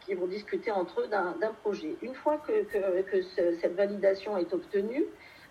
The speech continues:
euh, le chercheur va devoir, euh, trouver, euh, des moyens de financer son projet. Donc, euh, soit en interne, euh,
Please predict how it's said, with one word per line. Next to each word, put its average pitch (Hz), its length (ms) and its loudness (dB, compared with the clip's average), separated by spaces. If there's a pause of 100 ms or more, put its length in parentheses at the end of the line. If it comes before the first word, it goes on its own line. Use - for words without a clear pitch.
euh, 196 200 6
le 247 160 2
chercheur 285 640 0
va 269 120 -2
devoir, 233 680 -2 (400)
euh, 175 140 2
trouver, 240 500 0 (140)
euh, 190 280 6
des 180 160 0
moyens 269 340 2
de - 40 -4
financer 233 380 -2
son 240 160 -4
projet. 208 460 0 (500)
Donc, 190 320 0
euh, 165 100 4
soit 226 480 2
en 170 140 -2
interne, 220 600 0
euh, 165 160 4